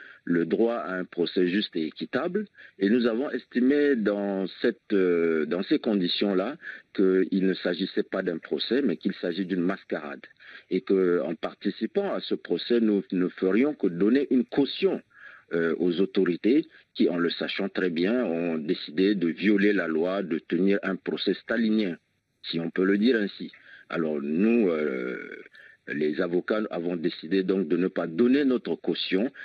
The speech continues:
à cette mascarade judiciaire. Voilà pourquoi, euh, il y a eu un point de presse qui a été tenu par le Conseil de l'Ordre des avocats avant-hier pour annoncer, euh, non seulement la non-participation des avocats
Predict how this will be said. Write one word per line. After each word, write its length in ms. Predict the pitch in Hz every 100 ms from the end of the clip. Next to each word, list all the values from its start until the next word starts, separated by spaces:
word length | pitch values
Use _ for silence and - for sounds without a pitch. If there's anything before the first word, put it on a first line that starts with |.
| - - -
à 280 | 78 78 73 -
cette 240 | 98 -
mascarade 840 | 87 82 90 - - 87 95 90 90
judiciaire. 640 | 76 87 82 - 87 69 - - - _
Voilà 420 | 69 80 87 98
pourquoi, 600 | 90 - 73 - 87 85
euh, 260 | 80 78 73
il 180 | 69 82
y 60 | 85
a 100 | 82
eu 220 | 113 117
un 120 | 85
point 220 | - 80
de 100 | 78
presse 260 | 76 - 110 -
qui 80 | 87
a 60 |
été 200 | 78 82
tenu 340 | - 85 92 101
par 180 | - 73
le 80 |
Conseil 400 | 73 - 69 87
de 80 | 80
l'Ordre 280 | 78 82 73
des 180 | 73 69
avocats 420 | 65 67 - 76 -
avant-hier 640 | 92 95 - - 90 131 - - - _
pour 140 | 85 -
annoncer, 640 | 92 90 87 - 110 147
euh, 200 | 123 80
non 240 | 80 92 123
seulement 520 | - 101 76 95 98
la 140 | 85
non-participation 1080 | 80 120 139 120 - 101 - - 90 - 87
des 200 | 80 73
avocats 480 | 80 73 76 87